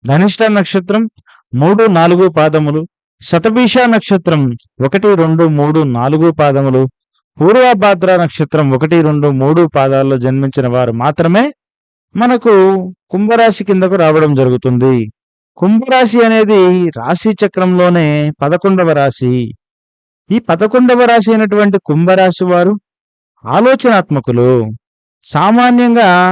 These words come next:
ఉండని ఆలోచనలతో ముందుకు సాగుతారు. వీరు ఇతరులు ఎవ్వరూ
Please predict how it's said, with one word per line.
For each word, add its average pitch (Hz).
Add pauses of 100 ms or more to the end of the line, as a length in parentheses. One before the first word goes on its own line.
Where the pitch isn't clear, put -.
(640)
ఉండని 196
ఆలోచనలతో 190 (240)
ముందుకు 170
సాగుతారు. 135 (720)
వీరు 170 (800)
ఇతరులు 233 (180)
ఎవ్వరూ 165